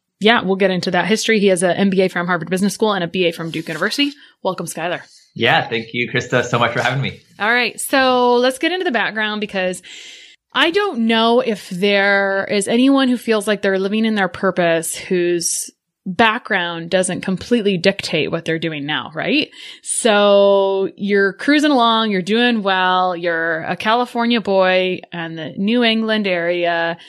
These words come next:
Speaker 1: you went to undergrad for genomic sciences, we can talk about that. You're getting your M B A, you start your M B A,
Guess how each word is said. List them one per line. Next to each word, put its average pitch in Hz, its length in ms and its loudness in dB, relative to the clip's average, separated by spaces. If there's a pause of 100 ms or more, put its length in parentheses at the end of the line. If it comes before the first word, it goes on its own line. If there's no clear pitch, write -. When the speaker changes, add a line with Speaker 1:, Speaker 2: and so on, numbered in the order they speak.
(220)
Speaker 1:
you 165 460 -4
went 220 240 0
to - 120 2
undergrad 208 480 4
for 196 120 -4
genomic 190 400 -6
sciences, 160 500 -8
we 170 60 -6
can 190 120 -10
talk 165 280 -10
about 156 180 -6
that. 151 280 -4
You're 170 100 -8
getting 247 240 2
your 247 80 2
M 220 160 2
B 196 100 2
A, 180 240 0
you 165 100 -6
start 226 280 0
your 240 80 4
M 214 100 4
B 196 160 2
A, 190 140 0